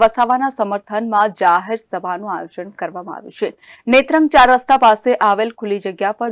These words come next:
દિલ્હીના મુખ્યમંત્રી અરવિંદ કેજરીવાલ અને પંજાબના મુખ્યમંત્રી ભગવંત માન વિશાળ જનસભાને સંબોધિત કરવાના છે. સવારે અગિયાર કલાકે યોજાનાર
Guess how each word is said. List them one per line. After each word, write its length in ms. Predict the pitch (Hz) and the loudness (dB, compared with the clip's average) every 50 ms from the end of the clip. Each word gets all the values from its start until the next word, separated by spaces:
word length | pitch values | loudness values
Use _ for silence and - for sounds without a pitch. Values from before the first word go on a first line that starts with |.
| 180 165 196 | -8 -10 -12
દિલ્હીના 420 | 196 196 208 214 226 214 208 214 220 202 170 | -10 -10 -12 -10 -6 -4 -4 -4 -4 -6 -10
મુખ્યમંત્રી 680 | _ _ - 190 175 170 190 190 - 226 269 311 - _ - - _ - 220 247 | _ _ -10 -8 -8 -8 -8 -8 -6 -4 -4 -4 -6 _ -20 -12 _ 2 2 2
અરવિંદ 320 | 254 262 320 330 330 320 - | 4 2 0 0 -2 -2 -2
કેજરીવાલ 580 | 247 240 - - 277 277 220 185 - - _ _ _ - 202 | -4 -4 -2 -4 -4 0 0 0 -2 -2 _ _ _ -10 -10
અને 160 | 202 196 190 - 202 | -8 -8 -8 -6 -6
પંજાબના 560 | 190 190 208 220 220 226 226 240 240 240 240 | -6 -4 -2 0 0 0 0 0 -2 -2 -2
મુખ્યમંત્રી 540 | 233 233 - 240 220 220 214 220 233 240 226 - 208 | -4 -6 -6 -6 -6 -6 -6 -6 -8 -10 -8 -10 -12
ભગવંત 500 | 196 180 - 208 208 208 208 202 185 185 | -12 -8 -6 -6 -6 -6 -8 -10 -8 -6
માન 320 | 180 185 185 190 208 233 233 196 170 175 208 | -6 -6 -6 -8 -10 -16 -18 -16 -12 -10 -10
વિશાળ 420 | 208 - - 254 247 240 214 - | -10 -6 -4 -2 -2 -2 -2 -6
જનસભાને 720 | 202 185 185 185 - 196 180 185 185 185 196 196 185 196 | -12 -14 -14 -12 -12 -12 -10 -8 -8 -8 -8 -10 -10 -12
સંબોધિત 640 | 214 - 226 208 202 196 208 208 208 208 196 - - | -12 -10 -10 -12 -8 -6 -6 -4 -4 -6 -10 -10 -14
કરવાના 420 | 160 - 165 165 160 170 170 - - | -14 -14 -14 -14 -14 -14 -14 -10 -8
છે. 160 | 220 - - _ _ _ _ _ _ - | -8 -8 -8 _ _ _ _ _ _ -2
સવારે 280 | - 247 254 285 320 349 330 | 0 4 6 6 6 6 6
અગિયાર 280 | 294 240 294 294 320 302 | 4 6 4 4 4 6
કલાકે 360 | 302 247 240 240 240 - 269 | 6 6 6 6 4 2 -2
યોજાનાર 560 | 269 233 220 214 208 226 220 214 220 220 233 | 0 2 2 2 2 2 0 2 2 0 0